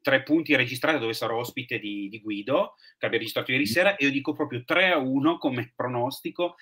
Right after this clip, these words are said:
Speaker 1: e per loro segna Danie-, Daniel Maldini, e
Speaker 2: Sì.
Speaker 1: per noi non lo so.
Speaker 2: Sì, sì, sì, sì, sarebbe il quarto gol in quattro partite per Daniel Maldini.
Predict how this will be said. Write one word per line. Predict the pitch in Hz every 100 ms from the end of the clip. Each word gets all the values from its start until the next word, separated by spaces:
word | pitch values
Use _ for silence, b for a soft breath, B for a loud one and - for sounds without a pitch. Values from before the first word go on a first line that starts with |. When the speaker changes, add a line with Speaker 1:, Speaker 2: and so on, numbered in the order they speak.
| b b
Speaker 1:
e | - 147 -
per | 170 165
loro | 202 214
segna | - 165 156
Danie-, | 151 160 175
Daniel | 156 156 151
Maldini, | 135 113 98 95 98 - _ _
e | - 139 135
Speaker 2:
Sì. | 254
Speaker 1:
per | 208 151
noi | 170
non | 123
lo | 107
so. | - - -
Speaker 2:
Sì, | 120
sì, | - - - 143
sì, | - - 113
sì, | 101 101
sarebbe | 123 156 165
il | 165
quarto | - 202 226 220 202
gol | 185 202 185
in | 160
quattro | 170 175 175 170
partite | 156 143 - 147 131
per | 117
Daniel | 110 113 107
Maldini. | 104 101 87 76